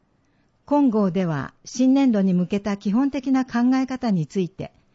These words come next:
その概要を紹介します。全文は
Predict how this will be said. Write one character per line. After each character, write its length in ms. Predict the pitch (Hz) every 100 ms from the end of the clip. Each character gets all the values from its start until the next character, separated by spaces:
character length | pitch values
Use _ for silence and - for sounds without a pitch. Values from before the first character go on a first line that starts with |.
| _ _
そ 180 | -
の 160 | 208 226
概 280 | 180 185 226
要 200 | 240 226
を 100 | 220
紹 220 | - 220
介 240 | 214 208
し 160 | 202 190
ま 140 | 175
す。 200 | 170 _ _ _ _ _ _ _ _ _ _ _ _ _ _ _ _ -
全 360 | 190 285 269
文 240 | 202 190 165
は 280 | 160 143